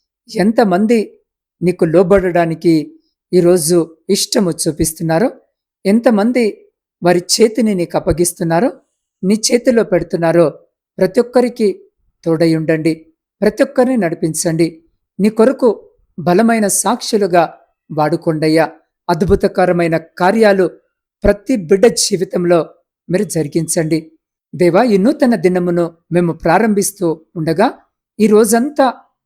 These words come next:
మా ఆత్మీయ కుటుంబానికి తోడుగా ఉండి, వారెక్కడికి వెళుతున్నా, ఏ పని మీద వెళుతున్నా ప్రతి పనిని మీరు సఫలపరిచి ప్రతి స్థలములో మీరు తోడై ఉండి ముందుకు నడిపించమని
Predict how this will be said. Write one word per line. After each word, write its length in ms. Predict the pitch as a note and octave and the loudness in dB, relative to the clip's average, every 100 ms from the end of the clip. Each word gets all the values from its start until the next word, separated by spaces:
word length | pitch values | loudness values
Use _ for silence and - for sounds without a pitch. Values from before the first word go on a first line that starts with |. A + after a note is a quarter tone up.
| - | -6
మా 120 | F#3 B3 | 0 0
ఆత్మీయ 340 | C4 C4 C4 | 0 0 0
కుటుంబానికి 600 | B3+ - G3 F3 F3+ A3+ | 0 -2 0 0 -2 -6
తోడుగా 500 | - G#3 A#3 A3 G3 | -2 0 2 2 2
ఉండి, 480 | E3+ E3 E3+ D3+ - _ _ _ E3 | 2 0 0 0 -6 _ _ _ -2
వారెక్కడికి 580 | G3 G3 C4 B3 - | 0 2 2 0 0
వెళుతున్నా, 600 | F3 E3 G#3+ A3 G#3+ F#3+ - _ _ _ - | -2 -2 -2 -2 0 0 -4 _ _ _ -10
ఏ 200 | D#3 A3+ | 2 2
పని 340 | B3 G3+ F#3+ | 2 0 2
మీద 220 | C#4 C4+ F#3+ | 2 2 2
వెళుతున్నా 640 | F3+ F3 F3+ F3 E3+ D#3 - _ _ _ | 0 -4 -4 -2 -2 -2 -8 _ _ _
ప్రతి 220 | F#3+ F#3 - | -4 -2 -4
పనిని 600 | - G3 A#3+ A#3 A3+ _ _ _ - | 0 2 2 2 -2 _ _ _ -4
మీరు 140 | F3 | -2
సఫలపరిచి 760 | F3 E3 D#3+ E3+ E3+ F3 F3 C4+ C4+ _ _ _ _ G#3 | -2 -4 -2 -2 -2 -2 -2 -4 -4 _ _ _ _ -4
ప్రతి 200 | - B3+ | 0 0
స్థలములో 640 | - - G#3 C4 B3 A3 - _ _ _ F3+ | -2 0 0 0 2 0 -2 _ _ _ -2
మీరు 160 | G3 | 0
తోడై 480 | F#3+ - A#3 A#3 G#3+ | 0 2 4 4 2
ఉండి 280 | F#3 F3+ E3+ D#3+ _ _ _ _ _ - | 0 2 2 0 _ _ _ _ _ -6
ముందుకు 320 | F3+ A3 A#3+ G3+ | 0 2 2 0
నడిపించమని 720 | D#3+ D#3 F#3+ F3 F3+ A3 | -2 -4 -6 -4 -2 -2